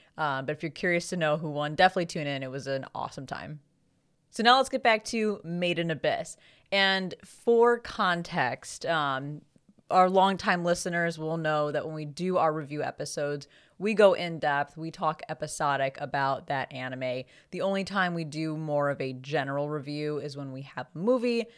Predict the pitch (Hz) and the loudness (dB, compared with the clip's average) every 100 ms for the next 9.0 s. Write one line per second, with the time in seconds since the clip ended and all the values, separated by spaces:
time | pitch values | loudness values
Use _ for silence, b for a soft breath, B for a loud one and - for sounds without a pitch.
0 | B - 180 185 160 - 165 139 151 143 | B -12 -10 -8 -8 -8 -8 -4 -4 -4
1 | - 135 - 156 147 135 135 131 - 131 | -4 -4 -6 -6 -6 -4 -4 -6 -8 -8
2 | 135 135 92 80 b b b _ 285 330 | -6 -4 -6 -8 b b b _ -2 0
3 | 294 254 254 214 196 180 180 170 165 156 | 4 4 4 0 0 0 0 0 0 0
4 | 165 156 147 143 165 165 156 143 196 202 | -4 -6 -8 -8 -4 -2 -2 -2 -2 0
5 | 202 175 - 175 170 165 160 139 165 175 | -2 -4 -2 -4 -2 -6 -6 -8 -6 -2
6 | 147 139 127 - 139 - - - B B | 0 0 -4 -4 -4 -4 -8 -14 B B
7 | 190 202 208 208 208 214 226 - 185 180 | -2 0 2 2 2 2 0 -6 -6 -4
8 | 151 156 147 139 139 139 131 92 82 | -4 -4 -4 -8 -8 -6 -6 -6 -8